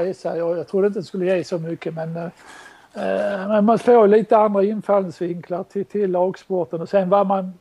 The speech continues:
väldigt noga med, med skö-, för, och, och, och sköta sig efter sina, sina värdeord. De hade tillit, respekt, lojalitet. Och, och det körde man stenhårt med.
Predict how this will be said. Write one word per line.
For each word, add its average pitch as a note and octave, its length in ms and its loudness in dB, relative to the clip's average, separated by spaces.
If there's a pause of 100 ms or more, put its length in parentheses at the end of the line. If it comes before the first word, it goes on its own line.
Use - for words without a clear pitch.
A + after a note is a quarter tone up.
(300)
väldigt G3+ 400 0
noga F#3+ 520 2
med, E3+ 380 -6
med F#3 160 -4
skö-, G3 540 -2
för, F3 380 0 (640)
och, F#3+ 280 -8
och, F3+ 280 -2 (140)
och E3+ 100 -8
sköta F#3 340 2
sig F3 160 -2
efter F3+ 220 -4
sina, E3+ 640 -2
sina E3+ 300 -6
värdeord. E3+ 640 0
De D#3 120 -10
hade E3+ 220 -2
tillit, F3 600 0
respekt, E3 480 -2
lojalitet. D#3 840 -2
Och, D#3+ 120 -10 (500)
och D3 120 -8
det F3 100 -4
körde F#3+ 320 4
man F3+ 220 2 (680)
stenhårt F3+ 600 2
med. D#3+ 160 -10